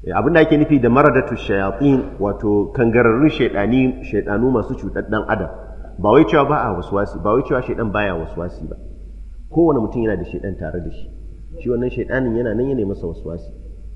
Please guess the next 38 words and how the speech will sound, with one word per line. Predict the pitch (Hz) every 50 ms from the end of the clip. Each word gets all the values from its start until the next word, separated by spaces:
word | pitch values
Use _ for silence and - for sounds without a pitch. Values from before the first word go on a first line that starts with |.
| - - - -
Kowane | - - 165 160 156 147 135 113
mutum | 95 92 - - 123 110
yana | 113 110 95
da | 85 -
shaidan | - 92 87 - 110 104 -
tare | 101 87 85 90 92
da | 90 87
shi | - - 92
da | 85 92
yake | 98 - - 92
masa | 92 92 85 80
waswasi. | 78 80 - - 82 80 80 - - - - - - - - - - - -
Sannan | - 110 113 113 113
ga | 110 95 -
kuma | - 131 127 127
ransa, | 131 139 143 131 117 - 98 82 - - -
san | - - 127 127 117
ransa | 117 120 117 - 98 90
shi | - 113
ma | 120 123 123
yana | 123 113 98
nan | 104 117 123 127 127 - - - - - - - -
zai | 104 113
sanya | - - 104 101 95 95
shi | - - 101 92 87
ya | 76
zunubi. | 80 82 82 78 71 - - - - - - - - - - - - - - - - - 82 78 - - - - -
Saboda | - - 110 110 107 107 110
haka | - 107 -
kada | 139 131 127 120 107 92 85 85
a | - -
ɗauka | 113 117 - 110 95 -
cewa | - 110 101 95 95
wai | 98 101 101 98 98 95 87 -
da | 82 - -
aka | 101 - 101
ci, | - - -
a, | 90 92 85 82 78